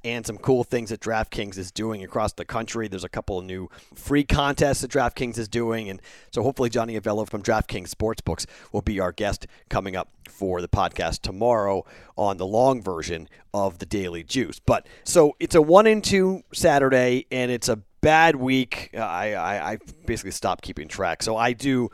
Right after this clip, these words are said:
I owe you guys, I apologize, and I do appreciate you guys sending me some of your positive thoughts, and some of you are, are just making one or two bets, and you're taking my leans, and, you know, my leans have been pretty good. <laughs> Uh, not great yesterday, but my,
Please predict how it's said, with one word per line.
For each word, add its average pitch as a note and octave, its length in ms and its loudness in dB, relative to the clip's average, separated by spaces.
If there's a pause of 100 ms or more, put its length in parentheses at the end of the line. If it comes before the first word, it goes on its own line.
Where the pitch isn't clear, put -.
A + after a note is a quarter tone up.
(160)
I G#2+ 100 -6
owe A#2+ 140 -2
you A#2 120 -6
guys, G2+ 300 -4
I G2 100 -6
apologize, G#2+ 640 0
and A2 80 -8
I A2+ 100 -4
do C#3+ 140 2
appreciate B2+ 420 -2
you A2 100 -8
guys G#2+ 240 -2
sending A#2+ 240 -2
me A2 100 -2
some A2+ 200 -2
of A2+ 60 -4
your G#2+ 320 -2
positive C3+ 580 4
thoughts, C3 440 4
and A#2 120 -4
some C#3+ 180 4
of D3 60 0
you C#3 180 4
are, C3+ 200 4 (100)
are B2 120 0
just B2+ 200 -4
making C#3 280 2
one C3 140 0
or C3 40 -2
two C3 200 0
bets, C3 320 4
and C3 60 -4
you're A#2 80 -4
taking B2+ 320 2
my A#2 140 0
leans, C#3 520 0
and, A2+ 180 -2 (380)
you A#2+ 60 -8
know, A#2 80 -2
my B2 160 2
leans C#3 340 2
have D3+ 60 2
been D3 120 4
pretty D#3 220 6
good. D#3+ 920 8
<laughs> - 0 - (280)
Uh, A#2 320 2
not D3+ 240 2
great C3+ 320 2
yesterday, A#2+ 540 2
but C3+ 160 0
my, C3+ 200 -2